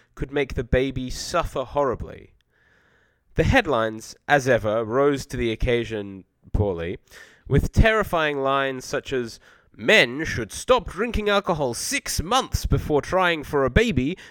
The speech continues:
to protect their child against killer heart diseases," from the Daily Mail.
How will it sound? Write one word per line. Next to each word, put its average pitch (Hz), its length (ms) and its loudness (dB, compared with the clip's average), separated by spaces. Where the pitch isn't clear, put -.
to - 80 2
protect - 420 2
their 170 140 4
child 180 420 0
against 127 460 -4
killer 185 380 4
heart 175 280 2
diseases," 113 680 -6
from 107 200 -6
the 101 80 -6
Daily 95 300 -2
Mail. 98 420 -8